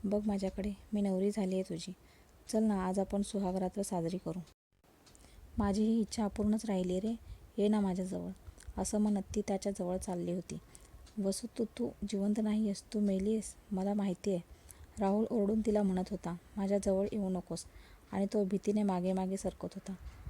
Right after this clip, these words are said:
"अरे, असं काय करतोयस? बघ, मीच आहे, तुझी वसू." ती त्याच्या खूप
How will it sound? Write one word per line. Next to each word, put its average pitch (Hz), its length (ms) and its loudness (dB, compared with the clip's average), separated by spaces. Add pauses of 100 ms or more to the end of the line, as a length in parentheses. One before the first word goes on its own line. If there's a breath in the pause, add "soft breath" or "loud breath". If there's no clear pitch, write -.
(220 loud breath)
"अरे, 220 180 4
असं 196 300 0
काय 214 220 0
करतोयस? 190 480 -2 (320)
बघ, 214 200 4
मीच 208 300 2
आहे, 185 220 0 (120)
तुझी 190 220 0
वसू." 185 340 -2 (600 loud breath)
ती 208 60 2
त्याच्या 202 360 0
खूप 202 160 -4